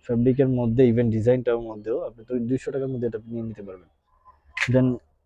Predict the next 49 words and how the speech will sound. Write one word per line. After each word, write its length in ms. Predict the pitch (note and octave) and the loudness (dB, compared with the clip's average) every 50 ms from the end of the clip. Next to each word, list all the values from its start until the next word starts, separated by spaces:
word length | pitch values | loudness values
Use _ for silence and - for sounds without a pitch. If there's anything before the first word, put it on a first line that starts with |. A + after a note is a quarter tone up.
| _ _ _ | _ _ _
এটাও 260 | - B2+ B2+ D3+ D3+ C#3 | -4 2 4 4 4 4
ছিল 200 | - D3 C#3+ C#3 | 4 2 2 4
ব্ল্যাকের 380 | C3+ C3 B2 B2 A#2 C#3 B2+ | 6 6 6 6 4 2 2
মধ্যে, 280 | B2 A#2 A2 G#2+ A2 B2 | 2 2 0 0 0 -2
এটা 280 | C3 - - _ A#2+ | -4 -6 -8 _ -4
ডিজাইনটা 460 | A2+ A2 A#2 A#2+ B2 C#3+ C#3+ C3+ C#3+ C#3 | 0 2 2 4 4 4 4 6 4 4
একটু 160 | A#2+ - A#2+ | 4 2 -2
ফলো 280 | - - C#3 C3 C3 | -4 -2 0 0 2
করলে 220 | A#2+ C3 B2+ B2 B2 | 2 2 2 2 2
বুঝতে 260 | A#2 A#2+ - - B2+ | 0 -2 -4 -4 -6
পারবেন 140 | A2+ A2 A2 | -6 -4 -6
এটা 80 | A2 G#2+ | -6 -6
কত 120 | A#2 A2+ A2+ - | -6 -6 -6 -6
চমৎকার 360 | - B2 B2 A#2 - - A2+ | -6 -6 -6 -4 -4 -2 -2
হতে 160 | A2 G#2+ - G#2 | -2 -2 -4 -6
পারে। 160 | G2+ G2+ G#2+ - | -6 -8 -6 -4
অনেক 320 | C#3 C#3+ D3+ D#3 D3 C#3 C3 | -2 0 2 2 2 4 4
বেশি 260 | C3+ B2 - - B2+ | 4 4 4 0 -2
ঘের, 240 | A2 A#2 A#2 B2 B2 | 0 2 0 0 0
ফ্যাব্রিকটা 460 | - - A#2+ A2+ A2+ A#2+ A2+ - A#2+ | -4 -4 -4 -2 -2 -4 -2 0 0
লেদে-, 340 | A#2 A2+ A2+ A2+ A#2+ A#2 - | 2 2 2 2 2 0 0
লেদার 260 | A#2 A#2 A2+ A2 B2 | 0 -2 0 0 -2
ফ্যাব্রিকের 420 | A#2 - A#2 A2+ A2 A2 - A2+ A2 | -2 -4 -6 -6 -6 -6 -6 -6 -6
মধ্যে, 320 | A2 A2 G#2+ G#2+ B2 D3+ - _ _ - - - - _ _ _ _ - | -6 -8 -8 -8 -8 -8 -10 _ _ -20 -20 -20 -20 _ _ _ _ -6
এটা 160 | B2 B2 C3+ | 0 2 2
আসলে 220 | B2 - - C#3 | 2 2 2 2
আপনি 140 | C3 B2+ C3 | 2 2 0
সেট 220 | A#2 - - D3 C#3+ | 0 2 2 2 4
করে 160 | - D3 D3 C#3 | 4 4 4 6
পরতে 260 | C#3 C#3+ C3+ - D3 | 4 2 2 2 4
পারবেন, 200 | C#3+ C#3+ C#3+ C#3 | 4 4 2 0
খুবই 260 | - - F3+ F3+ F#3 | 2 2 4 4 6
চমৎকার। 440 | D#3 E3 D3 C3 A#2 - - A#2 A2+ | 4 4 2 2 2 0 -2 0 2
যারা 200 | A#2+ B2 B2+ B2+ | 2 4 4 2
আটত্রিশ 760 | B2 - _ _ _ _ _ _ _ _ - E3+ E3 - - | 2 0 _ _ _ _ _ _ _ _ 2 2 2 2 0
থেকে 220 | - D#3+ E3 D#3 | 0 0 0 0
চল্লিশের 440 | - - D#3 D3 D3+ C#3+ - D#3+ D3 | 2 2 4 4 4 2 2 2 2
মধ্যে 220 | C#3+ C#3 C3 C3+ | 2 2 2 2
পরতে 280 | C3+ C#3+ C#3+ C#3+ - C#3 | 2 0 -2 -2 -2 0
চাচ্ছেন, 300 | C3+ B2+ A#2+ - D3+ D3 | 0 0 0 -2 -6 -6
তারা 160 | B2+ A#2+ A#2 | -4 -4 -4
এটা 120 | A2+ A#2+ | -4 -4
নিয়ে 140 | A#2 A2+ A2+ | -4 -4 -6
নিতে 140 | A2 G#2+ A2 | -6 -8 -8
পারেন 140 | A2 G#2+ A#2 | -8 -4 -4
মাত্র 220 | B2+ C3+ C3 D3+ | -4 -2 0 0
দুইশো 220 | C#3 C3+ B2+ - A#2 | 2 0 0 -2 -4
টাকার 200 | A2+ A2 G#2+ G#2 | -6 -6 -6 -8
মধ্যে। 240 | G2+ G2 F#2+ F#2+ | -8 -10 -12 -12